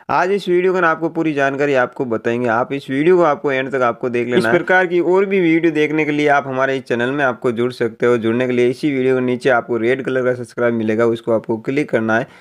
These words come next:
Speaker 1: पीछे आपको बेल आइकन भी दिखेगा, उसको भी all नोटिफिकेशन आपको क्लिक करना है। इसी तरह से आप हमारे इस चैनल में आपको जुड़ जाओगे। पोषण ट्रैकर ऐप के अंदर जो गलत जुड़े गए लाभार्थी या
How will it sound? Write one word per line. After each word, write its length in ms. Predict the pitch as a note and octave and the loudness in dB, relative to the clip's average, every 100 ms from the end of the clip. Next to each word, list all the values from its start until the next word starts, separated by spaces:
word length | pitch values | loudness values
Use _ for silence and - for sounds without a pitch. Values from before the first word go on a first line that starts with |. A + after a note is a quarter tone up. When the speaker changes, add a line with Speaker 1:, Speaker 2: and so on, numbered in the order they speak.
| _ _ | _ _
Speaker 1:
पीछे 200 | E3+ E3+ | 0 2
आपको 220 | D#3+ D3 D3+ | 0 0 -2
बेल 240 | D3 D#3+ | 2 2
आइकन 280 | C#3+ C#3+ D3 | 2 0 -4
भी 100 | C#3+ | -2
दिखेगा, 320 | B2+ B2+ B2 | 0 0 2
उसको 240 | B2 A#2+ C#3+ | 0 -2 -2
भी 100 | C3+ | 0
all 200 | C3 D#3 | 2 2
नोटिफिकेशन 400 | C#3 C3 C3 C3+ | 2 0 0 0
आपको 240 | A#2+ C3 A#2+ | 0 -2 -6
क्लिक 340 | - B2 A2+ | -2 -2 0
करना 220 | G#2 G#2 | -2 -2
है। 80 | G#2 | -2
इसी 180 | C3+ E3 | 0 0
तरह 180 | D3+ D3+ | 2 2
से 120 | D#3 | 2
आप 160 | C#3 C3 | 0 0
हमारे 280 | B2 B2 B2 | -4 -4 -4
इस 60 | |
चैनल 220 | A#2+ A2 | -4 -6
में 140 | A2 A#2 | -4 -4
आपको 300 | A2 - C#3+ | -6 -4 -4
जुड़ 180 | A#2+ A2 | -2 -2
जाओगे। 360 | A2 G#2+ G#2+ A2+ | -2 -2 -2 -2
पोषण 300 | D#3+ E3 G#3 | 0 2 2
ट्रैकर 240 | F3 F3 E3 | 2 2 2
ऐप 320 | - C#3+ D#3+ | 2 2 0
के 120 | - E3+ | 0 0
अंदर 260 | C#3 C#3 C#3 | 0 0 0
जो 140 | C#3 | 0
गलत 260 | B2 C3 D3+ | 0 0 0
जुड़े 280 | C3 C3 A#2+ | 2 2 4
गए 260 | B2 B2+ A#2+ | 2 2 2
लाभार्थी 640 | A2+ A#2 B2 A#2+ C3+ B2+ A#2 | 2 2 0 0 -2 -2 0
या 360 | B2+ C3 B2+ | 0 0 -2